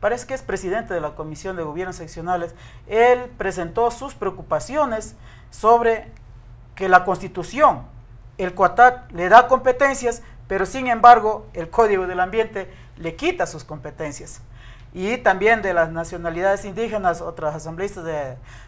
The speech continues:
del oficialismo también preocup-, presentaron sus preocupaciones porque la Constitución te da facultades sobre los derechos de la naturaleza, pero sin embargo este Código del Ambiente te quita esas facultades. Entonces tiene que ir a la par. Lo que dice la Constitución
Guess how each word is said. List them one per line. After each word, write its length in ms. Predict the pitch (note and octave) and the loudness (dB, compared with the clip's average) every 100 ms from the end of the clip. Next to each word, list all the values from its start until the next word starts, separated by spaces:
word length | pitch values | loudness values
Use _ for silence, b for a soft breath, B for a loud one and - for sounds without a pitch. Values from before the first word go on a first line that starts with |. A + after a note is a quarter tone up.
| - | -10
del 140 | D#3+ F3 | -4 -4
oficialismo 600 | G3 G#3+ A3+ B3+ A3+ G#3 | -4 -4 -4 -4 -6 -4
también 320 | F#3 F#3+ G#3 | -6 -6 -10
preocup-, 300 | F3+ F3+ F3 - G3+ D#3+ | -10 -10 -14 -16 -16 -12
presentaron 520 | E3+ F3 E3+ A#3+ A3 | -12 -6 4 4 4
sus 140 | A#3+ | -6
preocupaciones 800 | B3 G#3 G3+ A3 G#3+ A#3+ A3+ G#3+ B B B | -10 -10 -8 -6 -2 0 0 -4 B B B
porque 260 | - F3+ F3+ | -8 -8 0
la 180 | F#3+ B3 | 2 4
Constitución 720 | B3+ B3 A#3+ A#3 A#3 B3 G#3+ - | 2 -4 -10 -12 -4 -2 -2 -10
te 120 | - D3+ | -12 0
da 220 | A3+ B3 | 4 4
facultades 800 | A#3 - G#3 - A#3+ G#3+ G#3+ - B B - - | 2 -10 -2 6 6 6 -2 -12 B B -20 -18
sobre 320 | - F#3 E3 | -8 -6 -6
los 160 | D#3 D3+ | -10 -6
derechos 360 | F3+ B3+ - - | 2 2 2 -6
de 60 | |
la 120 | A3 | -6
naturaleza, 560 | A3 G#3+ A3+ A3+ A#3+ G3 | -6 -6 -4 -2 -2 -6
pero 160 | - F3+ | -10 -10
sin 200 | F3 G#3 | -10 -12
embargo 340 | G3+ G3+ G3+ | -2 0 0
este 160 | F#3+ F#3 | -4 -10
Código 340 | G3 G3 F#3 | -6 -4 -4
del 140 | F3 F3+ | -6 -8
Ambiente 400 | F#3 G3+ G3+ - B B - | -4 -4 -6 -10 B B -8
te 180 | F#3+ | -6
quita 260 | - C#4+ F3 | -6 -8 -8
esas 220 | D#3 C#3+ | -10 -12
facultades. 680 | - D3 D3+ - D3+ - - | -14 -14 -16 -8 -8 -8 -14
Entonces 400 | E3+ G#3 G#3+ G#3 | -12 -10 -8 -8
tiene 300 | A#3+ B3 A#3 | -6 -4 -4
que 100 | G#3+ | -2
ir 160 | A#3+ | 2
a 80 | G#3+ | 2
la 180 | F#3+ F#3+ | 2 6
par. 300 | A#3+ F#3 - B B - | 8 8 6 B B -10
Lo 160 | F#3 | -8
que 120 | F#3 F3 | -6 -4
dice 260 | C#4+ C#4+ | -4 0
la 120 | A3+ | 0
Constitución 640 | G#3+ G#3+ A3 A#3 A3+ B3 F3+ | 0 -4 -10 -14 -4 -2 -2